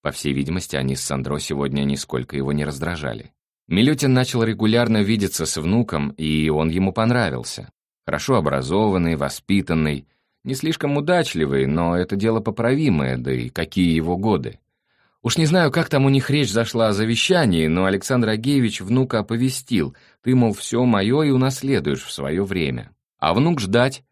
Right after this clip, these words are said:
когда время придёт, не пожелал, подхватил майор, а пожелал поиметь богатство прямо сейчас и сию минуту. Он и так всю жизнь босиком прожил. Заметьте себе, мамаша при этом вообще не в курсе была, не боже мой. «Мамаша?»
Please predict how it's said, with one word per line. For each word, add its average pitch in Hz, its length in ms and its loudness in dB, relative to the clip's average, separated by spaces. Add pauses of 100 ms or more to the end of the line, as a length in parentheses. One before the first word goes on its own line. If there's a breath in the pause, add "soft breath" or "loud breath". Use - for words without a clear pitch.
(100)
когда 101 280 0
время 104 300 2
придёт, 110 340 -2
не 120 140 2
пожелал, 123 640 0 (240)
подхватил 73 480 -4
майор, 71 440 -2 (360)
а - 100 -2
пожелал 147 340 0
поиметь 135 420 0
богатство 135 460 0
прямо 147 280 2
сейчас 82 520 0
и 85 40 -4
сию 135 280 0
минуту. 76 540 -2 (280)
Он 120 140 2
и 143 40 0
так 143 180 0
всю 107 180 0
жизнь 85 240 0
босиком 80 500 -2
прожил. 65 460 -4 (360)
Заметьте 113 480 2
себе, 71 280 0
мамаша 101 500 2
при 95 180 0
этом 67 340 -2 (220)
вообще 82 440 0
не 160 100 4
в 139 80 -4
курсе 131 320 0
была, 71 280 0
не 76 160 0
боже 120 300 0
мой. 95 380 0 (480)
«Мамаша?» 85 580 0